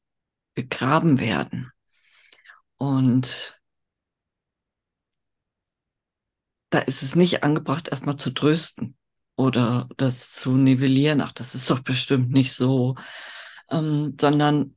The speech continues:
wirklich mit dieser Frage muss ordentlich gearbeitet werden.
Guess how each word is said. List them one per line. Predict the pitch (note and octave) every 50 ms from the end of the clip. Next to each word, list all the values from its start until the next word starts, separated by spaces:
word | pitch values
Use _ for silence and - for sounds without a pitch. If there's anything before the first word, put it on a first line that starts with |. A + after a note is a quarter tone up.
| _ _ _
wirklich | - C3+ D#3+ D#3 - - E3+ - - - - _ _ _ _ _ _ _ _ _ _ _
mit | - C3+ C#3+ C3 - -
dieser | D#3 E3 E3 F#3+ E3+ E3+
Frage | - - - A2+ B2+ A#2+ B2+ E3 D#3 - F3
muss | D#3 D3+ D#3 D#3 - - -
ordentlich | - C#3+ D3 D3 C#3+ C#3 B2+ -
gearbeitet | - C2 - C3 B2+ B2+ C3 B2+ B2 - B2 - -
werden. | A2+ A2 A2 - - - B2+ B2+